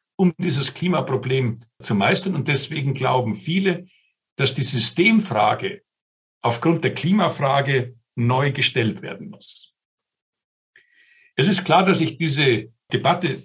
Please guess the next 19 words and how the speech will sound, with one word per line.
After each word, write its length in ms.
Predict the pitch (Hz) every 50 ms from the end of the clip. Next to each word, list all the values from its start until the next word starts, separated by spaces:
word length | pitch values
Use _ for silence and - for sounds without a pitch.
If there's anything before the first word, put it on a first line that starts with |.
| - -
nicht 320 | 160 143 160 160 - - -
abschließend 840 | - 170 170 - - - 170 170 175 160 - 175 165 147 - - -
und 220 | - 113 113 - -
endgültig 840 | 160 185 180 - - 147 123 117 113 - - - - - - _ _ _ _ _ - -
hier 340 | - 131 113 110 - - _ _ _ -
klären 380 | - 131 170 180 131 98 82
kann. 280 | - - - - - _ _ _ _ _ _ _ _ _ -
Aber 100 | 127 143
ich 120 | 117 117
möchte 320 | 147 196 202 202 214 170
zumindest 800 | - - 151 151 170 185 208 214 208 160 - - 165 147 - -
den 120 | 160 143
Versuch 480 | 113 - - - - 185 240 - - -
unternehmen, 720 | - 151 123 120 123 113 117 127 160 175 165 151 127 113
wie 180 | 131 151 - -
eine 220 | - 147 147 160
Entkräftung 680 | - 131 117 117 - - 160 190 185 - - - 127 -
ausschauen 640 | 104 104 101 95 - - - - - - - - -
könnte. 340 | - - - - _ _ -